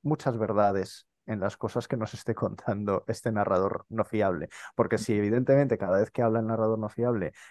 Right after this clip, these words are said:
eh, nos dice una mentira, pues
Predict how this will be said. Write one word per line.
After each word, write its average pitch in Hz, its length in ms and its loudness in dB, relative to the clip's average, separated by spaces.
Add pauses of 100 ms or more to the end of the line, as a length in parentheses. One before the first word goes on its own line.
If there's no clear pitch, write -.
(120)
eh, 95 540 0
nos 101 140 -2
dice 110 160 -4
una 113 140 0
mentira, 127 460 4 (520)
pues 90 340 -4